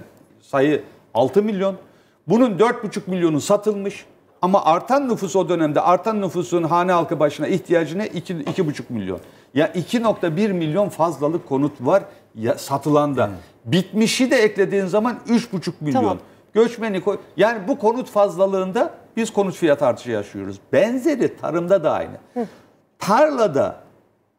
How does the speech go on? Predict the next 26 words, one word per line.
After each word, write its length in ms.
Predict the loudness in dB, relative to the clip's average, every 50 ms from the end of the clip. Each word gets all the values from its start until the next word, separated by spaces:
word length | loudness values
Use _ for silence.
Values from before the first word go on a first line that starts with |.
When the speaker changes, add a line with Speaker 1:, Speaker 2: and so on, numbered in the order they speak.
| _
Speaker 1:
hasat 540 | _ -2 -2 0 2 2 2 2 0 -2 -2
edilmeyi 640 | -2 0 0 -2 -4 -2 -2 0 2 2 2 2
bile 280 | 2 2 2 2 2 4
değer 360 | 4 6 6 6 4 4 2
bulunmayan, 640 | 2 4 4 4 2 2 0 0 2 2 2 2 0 -2 -6 -10 -14 -20 _ _ _ _ _ _ _ _ _ _ _ _ _ _ _ _ _ _ _ _ _
çiftçinin 720 | -4 0 0 0 0 0 -4 -4 -2 0 0 0 0 0
tabiri 540 | 0 4 4 6 6 4 2 0 -2 0 2
caizse 480 | 2 2 2 2 0 -2 -2 -4 -4
süründüğü, 640 | -4 -2 -2 -2 0 0 0 2 2 4 4 2 2 0 0
para 260 | 2 2 4 2 2
kazanmadığı, 680 | 2 2 2 2 2 0 0 -2 -4 -4 -4 -6 -6 -6 -10 -18 -20 _ _ _ _ _ _ _
Speaker 3:
Hı 60 | -14
hı. 240 | -12 -10 -10 -12 -12 -12
Speaker 1:
işte 240 | -12 -6 -4 0 2
bu 100 | 2 2
hafta 220 | 2 0 -2 -6
sonu 240 | -6 -4 -4 -4 -2 -2
gübre 260 | -2 0 0 0 0
fiyatlarına 440 | 2 0 -2 0 0 -2 -2 0 -2
yine 220 | -2 0 0 0
zam 220 | 2 2 2 0 0
yapıldı. 360 | -4 -6 -8 -10 -10 -10 -12 -16 -18 _ _ _ _
Büyük 220 | 0 0 0 2
zam 200 | 2 2 2 2
yapıldı. 420 | 0 -2 -4 -4 -8 -12 -12 -14 -16 -18 _ _ _ _ _ _ _ _ _ _ _ _
Yani 260 | -4 -4 -4 -4 -6